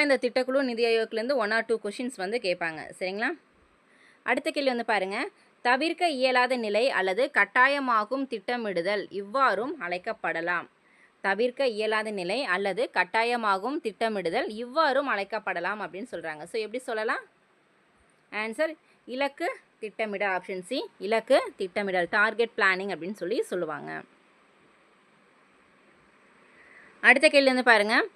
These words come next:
ஆயிரத்தி தொள்ளாயிரத்தி நாற்பத்தி நாலில் இந்திய அரசாங்கம் டேஸ் தலைமையின் கீழ் ஒரு திட்டத்துறையை ஏற்படுத்தியது. ஆயிரத்தி தொள்ளாயிரத்தி நாற்பத்தி நாலில் இந்திய அரசாங்கம் வந்து எந்-, யாருடைய தலைமையின் கீழே வந்து திட்டத்துறையை வந்து ஏற்படுத்தியதுன்னு கேட்டிருக்காங்க.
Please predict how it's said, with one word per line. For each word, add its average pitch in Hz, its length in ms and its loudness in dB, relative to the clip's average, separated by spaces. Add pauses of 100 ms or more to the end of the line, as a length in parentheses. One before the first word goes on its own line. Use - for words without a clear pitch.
(380)
ஆயிரத்தி 320 340 4
தொள்ளாயிரத்தி 254 400 4
நாற்பத்தி 247 420 0
நாலில் 220 340 2
இந்திய 294 240 2 (100)
அரசாங்கம் 240 560 0 (120)
டேஸ் 277 400 4 (120)
தலைமையின் 233 540 -2
கீழ் 269 280 -2
ஒரு 220 120 0 (100)
திட்டத்துறையை 214 640 -2 (180)
ஏற்படுத்தியது. 151 600 -6 (500)
ஆயிரத்தி 208 340 -4
தொள்ளாயிரத்தி 196 400 0
நாற்பத்தி 202 440 -6
நாலில் 170 500 -2
இந்திய 240 300 -2
அரசாங்கம் 202 480 -4
வந்து 240 160 -2 (180)
எந்-, 233 180 -4 (140)
யாருடைய 247 420 2 (100)
தலைமையின் 208 440 -2
கீழே 208 240 0
வந்து 226 160 -2 (100)
திட்டத்துறையை 208 600 -4 (100)
வந்து 175 220 0 (640)
ஏற்படுத்தியதுன்னு 214 800 0
கேட்டிருக்காங்க. 165 440 -4